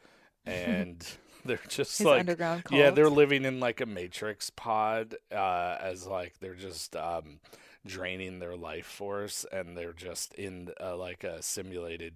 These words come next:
Speaker 2: uh, <laughs> metaverse, and they're just giving just enough drugs to, uh, to not, to feel good or something.
Speaker 1: Yeah.
Speaker 2: Maybe not feel good. I don't even know. Um, but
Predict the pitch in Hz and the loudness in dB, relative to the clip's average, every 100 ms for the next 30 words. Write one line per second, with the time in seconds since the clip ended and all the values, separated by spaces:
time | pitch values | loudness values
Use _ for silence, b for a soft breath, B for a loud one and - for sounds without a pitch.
0 | 80 - 90 85 78 78 - 113 - 113 | -20 -12 -8 -8 -8 -12 -12 -14 -14 -10
1 | 101 92 95 90 92 90 85 - - B | -6 -6 -8 -8 -6 -6 -6 -12 -14 B
2 | B B 95 98 92 98 - 95 90 85 | B B -6 -6 -6 -8 -6 -8 -8 -8
3 | 107 117 - 120 113 98 - 101 92 92 | -2 0 0 -6 -6 -8 -8 -4 -2 -4
4 | 85 90 - - 82 80 80 80 76 69 | -8 -14 -12 -10 -10 -8 -10 -10 -12 -16
5 | b b b b _ - 98 101 107 _ | b b b b _ -12 -10 -8 -8 _
6 | _ 117 98 - 117 - 110 95 85 90 | _ -20 -20 -14 -14 -10 -8 -8 -10 -12
7 | 85 - - - - - - 175 156 147 | -12 -16 -18 -20 -20 -18 -6 -2 -2 -4
8 | 147 139 170 139 101 147 - 101 76 - | -2 -2 0 -2 0 -2 -2 -8 -8 -12
9 | 71 - - 101 120 110 104 90 92 139 | -16 -16 -2 -2 0 -4 -8 -10 -4 -4
10 | - - - B B B B 104 104 95 | -4 -10 -20 B B B B 0 2 2
11 | 90 87 85 - b b b 101 92 117 | 0 -4 -10 -14 b b b -16 2 4
12 | 123 87 87 - - | 4 2 -4 -12 -16